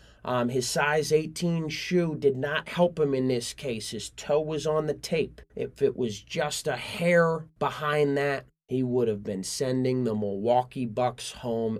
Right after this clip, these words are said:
and Brooklyn would have won by one. Instead, it went to O T, and Milwaukee finished them off. I'll tell ya,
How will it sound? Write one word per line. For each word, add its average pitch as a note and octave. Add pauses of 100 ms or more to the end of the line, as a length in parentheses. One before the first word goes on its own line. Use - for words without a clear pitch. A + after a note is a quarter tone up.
and G2+
Brooklyn A#2+
would A2+
have G2+
won G#2+
by A2
one. G#2+ (260)
Instead, A2+
it -
went B2+
to C3
O C3+
T, C#3+ (440)
and A2
Milwaukee A2
finished -
them A2
off. G2+ (340)
I'll D#3+
tell E3
ya, E3+